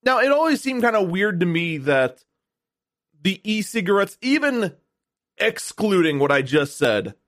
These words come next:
about the black market and these cartridges, it seemed weird to me that a kid could get an e-cigarette but couldn't get a regular cigarette. And by kid, I mean someone who's eighteen, 'cause that was pretty much the window. Eighteen to twenty-one, you could get an e-cigarette, but not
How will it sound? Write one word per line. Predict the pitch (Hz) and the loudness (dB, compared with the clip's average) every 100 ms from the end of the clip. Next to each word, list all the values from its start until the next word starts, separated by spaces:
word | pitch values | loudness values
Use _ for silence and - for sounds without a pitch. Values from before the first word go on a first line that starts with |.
| _ - | _ -2
about | 143 147 143 | 0 0 0
the | 151 | -2
black | 147 151 143 | 0 0 0
market | 143 139 143 131 - | 0 0 0 -2 0
and | 131 131 123 | 0 0 -2
these | 123 | -4
cartridges, | - 143 127 127 117 _ _ _ | -2 -4 0 -2 -2 _ _ _
it | 208 208 | -4 -2
seemed | 294 269 254 175 | -4 -2 -2 -2
weird | 170 214 196 156 | 0 2 2 0
to | |
me | 170 160 | 0 2
that | 147 147 - _ _ _ _ _ _ _ _ | 2 0 -6 _ _ _ _ _ _ _ _
a | 175 | -4
kid | 170 214 196 | 0 0 0
could | 160 175 | 0 0
get | 190 | 0
an | 175 175 | -2 -4
e-cigarette | 185 - 185 151 156 147 147 | -6 -6 -4 2 2 2 0
but | 175 156 - | -2 -2 -2
couldn't | 170 170 143 120 - _ _ _ _ _ _ _ - | 0 2 0 -2 -12 _ _ _ _ _ _ _ -2
get | 147 135 120 _ _ _ _ | 2 2 0 _ _ _ _
a | 143 | -2
regular | 131 117 113 | 0 2 0
cigarette. | 107 - 151 117 95 - _ _ _ _ - | 0 -2 0 0 -2 -8 _ _ _ _ -4
And | 196 208 | -2 0
by | 202 175 | 0 0
kid, | - 226 | 0 2
I | 190 | 2
mean | 170 160 | 0 0
someone | 165 170 | 0 2
who's | 151 143 | 0 0
eighteen, | 147 135 - 113 78 _ - | -4 -4 -8 -10 -12 _ -2
'cause | 226 | 0
that | 247 285 | 2 0
was | |
pretty | 185 262 | 0 0
much | 233 - | 0 0
the | |
window. | 226 170 - | 0 0 0
Eighteen | 220 254 285 | -2 -2 -2
to | 262 | -2
twenty-one, | 233 208 185 175 | 0 0 2 0
you | 165 | 0
could | 139 | 0
get | 170 | -2
an | |
e-cigarette, | 180 170 160 170 160 151 | -2 -6 -6 -2 0 0
but | 156 151 | -2 -2
not | 143 139 127 123 | -2 0 0 -2